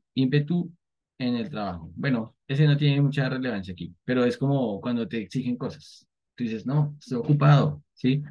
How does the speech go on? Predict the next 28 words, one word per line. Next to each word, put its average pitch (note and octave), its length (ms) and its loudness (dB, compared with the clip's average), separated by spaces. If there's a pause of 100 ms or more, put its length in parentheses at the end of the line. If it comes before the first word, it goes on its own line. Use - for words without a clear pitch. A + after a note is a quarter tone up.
Parece D3 380 8
urgente D#3 380 4
porque D3 240 4
te D#3 80 -2
interrumpe. D3+ 640 2 (1600)
O A#2+ 200 -2
es, C#3 160 -2
eh, D3 220 0
no, C3 200 -4
es C#3+ 320 0
urgente D3+ 440 0
porque D3+ 240 -4
te E3 80 -6
interrumpe, D3+ 600 -2
pero A#2 240 -4
no A#2 100 -4
es G#2+ 140 -8
importante. A#2 560 -6 (400)
¿Listo? - 420 -8 (120)
Para A2 240 -6
tus G#2+ 180 -8
objetivos, F#2 460 -8
para F#2+ 220 -8
lo F#2 100 -10
que - 120 -14
tienes F#2+ 380 -8
que D3 80 -14
hacer. - 220 -14